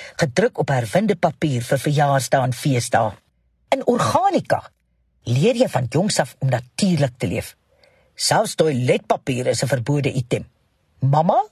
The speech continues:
is 'n vormlose, verwaarloosde vrou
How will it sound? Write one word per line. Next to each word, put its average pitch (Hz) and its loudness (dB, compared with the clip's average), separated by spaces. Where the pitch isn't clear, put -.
is - -2
'n 110 -2
vormlose, 190 2
verwaarloosde 160 0
vrou 143 0